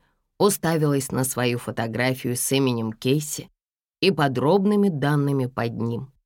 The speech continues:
а затем посмотрела через окошко хижины на далёкие фигуры трубача и Сэл.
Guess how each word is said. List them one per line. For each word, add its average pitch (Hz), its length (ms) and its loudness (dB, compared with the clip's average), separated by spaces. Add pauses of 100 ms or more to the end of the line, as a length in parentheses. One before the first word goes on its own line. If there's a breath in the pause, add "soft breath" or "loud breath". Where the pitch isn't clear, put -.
(220)
а 165 100 2
затем 135 580 -2 (380)
посмотрела 165 760 2
через 135 360 0
окошко 117 500 -4
хижины 156 600 -2 (140)
на 170 180 2
далёкие 156 580 0
фигуры 139 500 0
трубача 117 600 -4
и 117 60 -4
Сэл. - 420 -8